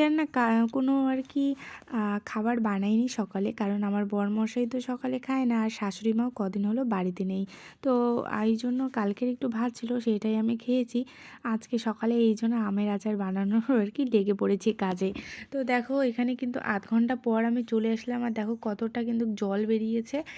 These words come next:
এগুলো কিন্তু সবগুলোই লবণ জল বলতে পারো। তো চলো এগুলোকে এখন শুকোতে দেবো। আর এখানে কিন্তু আমি আগের থেকে রেডি করে রেখেছি, আহ, কুলোতে আর কি শুকোতে দেবো। তার উপরে কিন্তু একটা পেপার পেতে নিয়েছি, আর একটা একটা করে এভাবে কিন্তু বিছিয়ে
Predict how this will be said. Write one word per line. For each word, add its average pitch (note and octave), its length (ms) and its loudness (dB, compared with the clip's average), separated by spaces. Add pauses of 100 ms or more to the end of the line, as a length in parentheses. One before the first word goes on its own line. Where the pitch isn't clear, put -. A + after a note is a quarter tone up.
(260)
এগুলো A#3+ 320 4 (100)
কিন্তু B3 180 -2 (120)
সবগুলোই A3+ 460 0 (100)
লবণ G3 260 0 (100)
জল G#3 200 -2
বলতে G3+ 300 -8
পারো। F#3+ 200 -4 (300)
তো - 80 -6 (120)
চলো C4 220 4 (120)
এগুলোকে B3 340 2 (100)
এখন B3 160 0
শুকোতে A#3 440 0
দেবো। B3 220 0
আর A#3+ 60 0 (100)
এখানে A#3 220 0 (100)
কিন্তু B3 160 0 (120)
আমি A#3+ 120 2 (100)
আগের G#3 220 -4
থেকে A#3+ 200 -2 (100)
রেডি G#3+ 260 0
করে A#3 180 0 (100)
রেখেছি, A3+ 360 -2 (920)
আহ, A3 240 4 (100)
কুলোতে C4+ 420 4
আর B3+ 120 4
কি B3+ 100 -4
শুকোতে A#3+ 500 0
দেবো। B3+ 180 2
তার A3+ 280 2
উপরে A#3 280 0
কিন্তু A3+ 160 2 (120)
একটা A#3 160 -4 (100)
পেপার A#3 380 2
পেতে A#3+ 280 0
নিয়েছি, B3 320 -2 (680)
আর A3 120 4
একটা A3 260 0
একটা A#3+ 260 -2
করে C4 140 2 (100)
এভাবে A3+ 240 4 (100)
কিন্তু A#3 160 0 (140)
বিছিয়ে A3 340 0